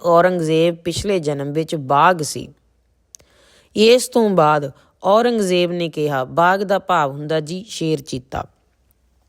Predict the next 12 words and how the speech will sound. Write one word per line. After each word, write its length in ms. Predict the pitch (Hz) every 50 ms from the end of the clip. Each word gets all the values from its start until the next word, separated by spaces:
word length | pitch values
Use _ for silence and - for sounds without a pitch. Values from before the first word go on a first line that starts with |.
| _ - - - - - - - - - -
ਇਸ 320 | - 196 220 233 233 226 -
ਤੋਂ 200 | - 226 214 196
ਬਾਅਦ 440 | 170 160 151 151 160 175 180 202 196 - _ _ _ -
ਔਰੰਗਜ਼ੇਬ 500 | 175 190 202 214 220 208 202 196 190 180
ਨੇ 160 | 180 180 180
ਕਿਹਾ 420 | 165 - 165 160 170 175 180 185 196 - - _ _
ਕਿ 120 | - 196 - - - 202
ਅਸੀਂ 280 | 190 - 208 196 196 185
ਵਹਿਸ਼ਤ 460 | 160 165 170 175 185 - - 220 196
ਦੇ 200 | 180 180 180 175
ਫਲ 280 | 170 - 165 165 -
ਖਾਣਾ 380 | - - - 170 160 156 151 143